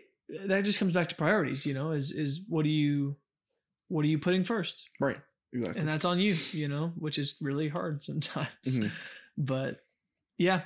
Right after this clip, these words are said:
Speaker 1: anyway.
Speaker 2: Yeah. The way it shook out for me as a college student was I was putting my education first. Whoever happened to be around took that second place. So on the
Speaker 1: Mm.
Speaker 2: weekends, if it was my family,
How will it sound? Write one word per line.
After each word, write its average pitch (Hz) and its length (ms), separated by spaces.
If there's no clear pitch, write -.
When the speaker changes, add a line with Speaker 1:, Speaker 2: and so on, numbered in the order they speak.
Speaker 1:
anyway. 135 360
Speaker 2:
Yeah. 104 140
The 139 80
way 143 120
it 123 100
shook 123 160
out 117 160
for 113 80
me 117 120
as 107 120
a 98 40
college 107 300
student 98 400
was 98 580
I 104 60
was 107 160
putting 107 340
my 98 360
education 104 500
first. 92 460
Whoever 117 460
happened 110 260
to 101 60
be 101 100
around 101 440
took 117 140
that 110 120
second - 240
place. - 320
So 107 160
on 104 120
the 101 60
Speaker 1:
Mm. 101 40
Speaker 2:
weekends, 101 320
if 104 100
it - 80
was 98 100
my 113 80
family, 104 400